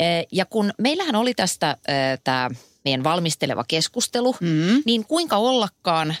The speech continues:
Speaker 1: välittömästi sen keskustelun jälkeen, jos olisit kysynyt sitä ennen, että kuinka kovia,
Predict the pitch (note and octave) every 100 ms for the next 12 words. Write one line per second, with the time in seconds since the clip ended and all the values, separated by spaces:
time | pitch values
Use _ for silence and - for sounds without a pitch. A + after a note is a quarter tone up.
0 | - B3+ C#4+ G3 D#3 - D#3 E3+ D3+ G3
1 | - E3+ - C#3 C#3 C#3+ C3 C3 G#3+ C#4+
2 | - D#4 C#4+ F#3+ - F3+ D#3 C#3 D3 B2+
3 | A#2+ E3+ D3+ C#3 D3 C#3 A#2+